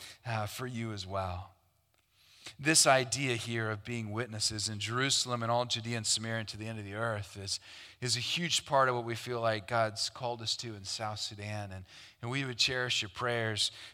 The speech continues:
uh, for the ministry there, for, for brothers and sisters who began in their,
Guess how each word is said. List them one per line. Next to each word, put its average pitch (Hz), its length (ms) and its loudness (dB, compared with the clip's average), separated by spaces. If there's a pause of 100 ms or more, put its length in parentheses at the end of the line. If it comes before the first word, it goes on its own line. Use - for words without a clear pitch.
uh, 113 220 4
for 127 220 2
the 120 80 -2
ministry 120 500 -2
there, 107 400 -2
for, 110 300 -2 (420)
for 127 160 -4
brothers 139 520 6
and 131 120 -2
sisters 135 560 4
who 139 80 2
began 135 520 2
in 123 120 0
their, 127 480 4